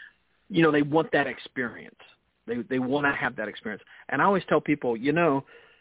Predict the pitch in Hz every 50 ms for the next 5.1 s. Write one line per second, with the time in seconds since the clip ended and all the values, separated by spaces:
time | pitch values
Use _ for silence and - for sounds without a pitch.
0 | _ _ _ _ - _ _ _ _ - - - - - 214 - 175 175 196 180
1 | - - 240 226 - - 151 139 147 - 208 185 - - 151 151 151 - - 131
2 | - - 165 170 - - 131 123 - - 220 185 160 110 104 135 - _ - 120
3 | 123 139 151 - - 185 214 226 - - 165 123 107 101 107 - - - - -
4 | - - - 151 156 185 - - - - - - - _ - 196 - - - 247
5 | 226